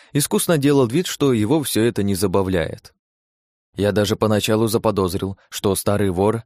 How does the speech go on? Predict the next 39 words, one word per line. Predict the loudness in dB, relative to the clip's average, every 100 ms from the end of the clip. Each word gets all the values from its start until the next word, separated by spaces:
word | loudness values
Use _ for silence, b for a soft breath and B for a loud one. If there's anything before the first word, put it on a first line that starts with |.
| -4
решил | -2 0 -2
таким | -2 -2 -2
образом | 0 0 -2 -2
втереться | -2 -2 0 0 -2
в |
доверие | 0 0 0 0
к | -2
высшему | -2 -2 -2 -4
чину | -2 -2 -4
столичного | -2 -2 -2 -2 -2 -2
ордена | 0 0 0 -2
карателей. | 0 0 0 -2 -6 -14 -18 _ _ _ _
Но | -2
потом | 0 2 2
догадался | 2 2 2 2 0 -4
посмотреть | -4 -4 -2 -2 -2
на | -2
его | -2 0
нашивку | -2 -2 -4 -4 -6
с | -4
сумеречным | -2 -2 -2 -4 -2
зрением. | 0 -2 -2 -8 -14 _ _ _
И | -4
сник, | -2 0 -2 -4 -10 -2
нашивка | -2 0 -2 -2
была | 0 2
настоящей. | 2 0 0 0 -2 -6 -10 _ _ _ _ -4
Как | -2 2
и |
у | 2
магистра | 2 0 -2 0 0 0
Рала, | 0 -2 -6 _ _ -4
в | 0
нее | 2 2
было | 2 2
умело | 2 2 2 0
вплетено | -2 -2 0 0
защитное | 0 0 -2 -2 -2
заклинание, | -2 -2 -2 0 -2 -6